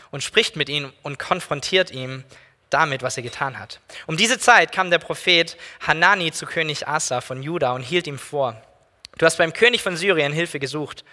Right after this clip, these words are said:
statt beim Herrn, deinem Gott. Damit hast du dich um die Möglichkeit gebracht, auch noch die Syrer zu besiegen. Hatten die Äthiopier und die Libyer nicht auch ein gewaltiges Heer mit einer großen Zahl von Streitwagen und Wagenkämpfern?“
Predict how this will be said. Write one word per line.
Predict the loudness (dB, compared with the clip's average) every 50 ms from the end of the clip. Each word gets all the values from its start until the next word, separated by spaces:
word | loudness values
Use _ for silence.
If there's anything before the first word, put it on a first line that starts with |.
| -20 _ _
statt | -6 -4 -4 -4 -2
beim | -6 -8 -6
Herrn, | -8 -8 -8 -8 -12 -16 -18 _ _
deinem | -10 -10 -10 -8 -6
Gott. | -4 -4 -4 -4 -10 -20 _ _ _ -18 -16 -16 0 6
Damit | 6 6 6 6 4
hast | 2 2 2 2
du | -2
dich | -2 -2 -2 -2 -6
um | -8 -6
die | -6 -2
Möglichkeit | -2 -2 -2 -4 -6 -2 0 0 0 0
gebracht, | -6 -2 0 0 0 0 -4 -10 -10 -16 -16 -6 2
auch | 4 4 4
noch | 4 0 -2
die | -2 -4 -6 -6
Syrer | -4 -4 -4 2 4 4 4 4
zu | 2 0 -6
besiegen. | -6 -6 -6 -6 -6 -8 -8 -10 -12 -16 -18 -20 _ _ _ _ _ _ -20 -20 -18 -18 -16 0
Hatten | 4 4 4 4 2 -4
die | -4 -4 0 0
Äthiopier | 0 0 0 -4 2 4 4 4 4 2 2 6 6 6 6
und | 4 -2 -4
die | -6 -6
Libyer | -4 -2 -4 -4 -2 0 2 2 2 2 0 -4
nicht | -10 -10 -8 -2
auch | 2 2 2 2 2
ein | -4 -4 -2
gewaltiges | -4 -2 4 4 4 4 2 -2 -6 -6 -6 -2
Heer | 0 0 0 0
mit | 0 -4 -6
einer | -6 -8 -8
großen | -12 -6 -6 -4 -4 -4 -6 -10
Zahl | -8 -4 0 2 2 2
von | 2 0 -8
Streitwagen | -8 -8 -8 -2 2 2 2 2 2 2 4 4 4 2 -4
und | -8 -8 -10 -10
Wagenkämpfern?“ | -6 -4 -4 -4 -6 -6 -10 -4 -4 -4 -4 -4 -6 -8 -8 -8 -8 -12